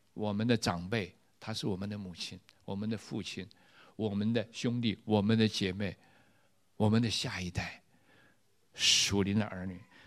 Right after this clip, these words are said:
所以过母亲节的时候，我再一次的呼吁，好好的为我们的父母祷告，为他们祷告，求神怜悯，求神拯救。“谁是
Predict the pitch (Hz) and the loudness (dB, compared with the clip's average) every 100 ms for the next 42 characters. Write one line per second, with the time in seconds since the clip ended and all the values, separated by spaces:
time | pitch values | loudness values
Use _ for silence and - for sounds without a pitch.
0 | - 135 131 - - 139 123 - - _ | -4 -2 -2 -4 -4 -2 -2 -10 -20 _
1 | 123 117 143 147 120 117 110 110 107 101 | -6 -4 -2 -2 0 -2 -4 -4 -4 -4
2 | 143 127 107 - 110 104 - 110 110 101 | -2 0 -2 -2 -4 -4 0 4 4 4
3 | 101 - _ - 110 131 120 110 104 110 | 0 -8 _ -2 4 6 6 2 0 0
4 | 107 113 120 110 107 101 101 107 104 117 | 0 4 4 4 0 0 2 0 0 -2
5 | 95 95 90 71 67 85 78 - - _ | 0 -2 -4 -6 -8 -12 -12 -16 -20 _
6 | _ - 127 131 - 107 101 98 87 85 | _ 4 10 12 10 4 2 0 -4 -10
7 | 92 90 - 143 175 147 135 117 107 120 | -14 -12 4 10 12 10 4 2 -2 -4
8 | 101 - - _ _ _ - - 156 151 | -6 -10 -20 _ _ _ -6 0 2 2
9 | 127 123 98 78 - 107 - - - - | 0 -2 -8 -12 -12 -14 -14 -20 -20 -20
10 | - _ - - - 185 269 233 277 202 | -20 _ -12 -4 6 8 8 4 4 4